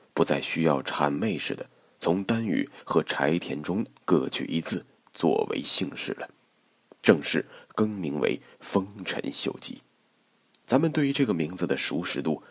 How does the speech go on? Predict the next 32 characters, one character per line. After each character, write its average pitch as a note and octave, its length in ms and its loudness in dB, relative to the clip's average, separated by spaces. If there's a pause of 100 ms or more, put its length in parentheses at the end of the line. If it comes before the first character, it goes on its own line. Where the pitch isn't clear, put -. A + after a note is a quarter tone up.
(180)
显 A1+ 240 2
然 B1+ 240 0 (180)
会 - 260 -2
高 D#2+ 220 -2
很 - 180 -10
多。 - 280 -10 (640)
那 F#2 100 8
么 E2 100 6
本 D2 260 2
期 - 180 -4
节 A#1 180 -2
目， - 140 -6 (420)
咱 D#2 180 4
们 E2 120 2
就 C#2+ 180 2
从 D2 220 -4
这 C2 160 0
里 - 160 -6 (400)
接 D2 160 2
着 - 100 0
说。 - 240 -2 (1080)
虽 F3 300 4
然 G2 300 0 (220)
秀 D2+ 320 8
吉 D#2+ 200 0
从 D#2 240 -4
官 A#2 300 -4
职 - 220 -2
上 - 180 -4 (300)
比 D2+ 140 0
家 D#2 220 0
康 F2 220 -4